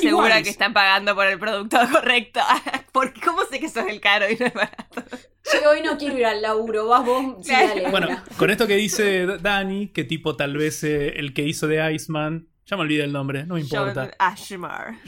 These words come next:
Speaker 4: John Ashmore. Em,
Speaker 1: <laughs>
Speaker 4: tiene, es el del calle más caro. Eh,
Speaker 1: Claro.
Speaker 4: por ahí eso explica por qué muere <laughs> en el segundo capítulo, en el
Speaker 1: Sí,
Speaker 4: que, de-,
Speaker 1: bueno,
Speaker 4: después de
Speaker 1: lo
Speaker 4: que fue
Speaker 1: hubieran reemplazado
Speaker 4: presentado.
Speaker 1: por el otro para <laughs> que una temporada
Speaker 4: Y tam-,
Speaker 1: más.
Speaker 4: claro, sin, nadie se daría cuenta.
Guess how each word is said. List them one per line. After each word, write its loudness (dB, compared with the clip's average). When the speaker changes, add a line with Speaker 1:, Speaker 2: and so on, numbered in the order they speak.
Speaker 4:
John -2
Ashmore. -4
Em, 0
Speaker 1:
<laughs> -6
Speaker 4:
tiene, 0
es -2
el 0
del 2
calle 0
más -4
caro. -2
Eh, -2
Speaker 1:
Claro. 0
Speaker 4:
por 4
ahí 2
eso 0
explica 0
por 0
qué 2
muere 0
<laughs> -8
en 2
el 2
segundo -2
capítulo, 0
en -6
el -4
Speaker 1:
Sí, -2
Speaker 4:
que, -4
de-, -4
Speaker 1:
bueno, -6
Speaker 4:
después 0
de 2
Speaker 1:
lo -2
Speaker 4:
que 0
fue -
Speaker 1:
hubieran 2
reemplazado 0
Speaker 4:
presentado. 4
Speaker 1:
por -2
el -4
otro -2
para -4
<laughs> -8
que -12
una -8
temporada -4
Speaker 4:
Y 0
tam-, 2
Speaker 1:
más. -4
Speaker 4:
claro, 2
sin, -6
nadie 0
se 0
daría 2
cuenta. 0